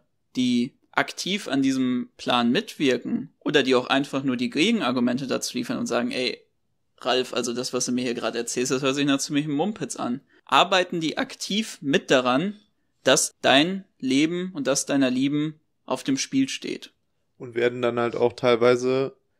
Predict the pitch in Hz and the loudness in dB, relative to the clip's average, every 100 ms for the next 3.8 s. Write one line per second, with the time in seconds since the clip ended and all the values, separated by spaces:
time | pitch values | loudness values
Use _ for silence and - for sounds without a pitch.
0 | _ _ 120 113 113 120 120 - 127 123 | _ _ -4 -4 -2 -2 -2 -2 0 2
1 | 127 131 135 - _ - 131 135 131 117 | 0 -2 -12 -16 _ -12 0 2 2 -2
2 | 107 - 113 131 - _ _ 151 143 135 | -10 0 0 0 -4 _ _ 2 4 0
3 | 131 151 170 160 156 156 - | 4 4 4 6 6 4 0